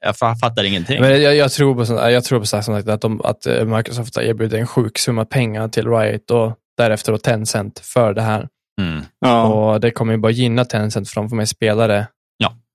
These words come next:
Speaker 2: så det kommer se bra ut på, på alla siffror, liksom.
Speaker 1: Ja, ja, jag tror alla, alla drar en bra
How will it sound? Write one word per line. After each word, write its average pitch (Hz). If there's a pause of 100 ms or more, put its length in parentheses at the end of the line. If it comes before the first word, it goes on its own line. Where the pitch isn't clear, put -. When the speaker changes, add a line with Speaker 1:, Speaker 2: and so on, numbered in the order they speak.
(500)
Speaker 2:
så 127
det 117
kommer 110
se 110
bra 104
ut 101
på, 98
på -
alla 98
siffror, 107
liksom. 98
Speaker 1:
Ja, 90
ja, 82
jag 98
tror 101
alla, 101
alla 117
drar 87
en 82
bra 82